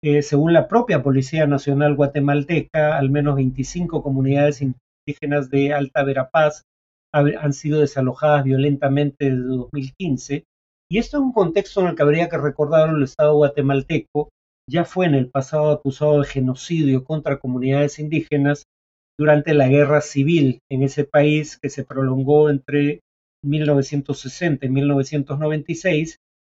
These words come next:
según la Comisión para el Esclarecimiento Histórico que se formó tras el fin de la guerra.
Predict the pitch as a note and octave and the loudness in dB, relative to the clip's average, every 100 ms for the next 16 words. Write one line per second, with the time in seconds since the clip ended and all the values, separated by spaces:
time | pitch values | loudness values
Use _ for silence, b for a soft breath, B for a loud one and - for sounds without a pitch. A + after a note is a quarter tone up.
0 | - - D3 D#3+ D#3+ D#3 D#3+ C#3 C3+ - | -12 0 2 4 4 4 2 2 0 -2
1 | D#3+ D#3 C#3+ D3+ C#3+ D3 C3+ - - C#3+ | -2 -2 -2 0 2 2 -2 -10 0 2
2 | C3 - C3 C#3 C3 B2 - - G3 C#3+ | 2 -2 0 0 -2 -8 -4 2 4 4
3 | C#3 C3 C3+ C3+ - C3+ C#3 C#3 - C#3 | 0 -6 -6 -8 -6 -2 0 -2 -2 -4
4 | C3+ B2+ - C#3 C3 C3 B2+ D#3+ C#3+ - | -2 -6 -6 -4 -2 -2 0 2 2 0